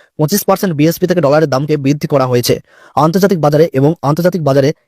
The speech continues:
এই ডলারের দাম দেখে সোনার দাম আমাদের দেশে নির্ধারণ করা হয়। ডলারের দাম বৃদ্ধি পেয়েছে বলে আমাদের দেশে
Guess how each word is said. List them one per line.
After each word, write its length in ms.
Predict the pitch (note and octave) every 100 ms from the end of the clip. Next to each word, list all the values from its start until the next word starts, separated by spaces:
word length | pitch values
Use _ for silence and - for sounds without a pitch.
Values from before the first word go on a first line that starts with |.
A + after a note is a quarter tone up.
| -
এই 120 | C#3+
ডলারের 340 | C#3 C#3 E3+ D#3
দাম 100 | C#3
দেখে 180 | B2+ D3
সোনার 300 | - C#3 D3
দাম 160 | C3 C3+ -
আমাদের 240 | C3 C3+
দেশে 220 | B2 A#2+ D3+ - _
নির্ধারণ 360 | C3+ E3 D3 D#3+
করা 160 | C#3 B2
হয়। 180 | C3 A#2+ - _ _ C3+
ডলারের 320 | C#3+ F#3 F#3+
দাম 100 | F3+
বৃদ্ধি 220 | D3 D3 E3+
পেয়েছে 200 | D#3+ D#3
বলে 160 | C#3
আমাদের 260 | B2+ C#3 C#3+
দেশে 220 | B2 C3+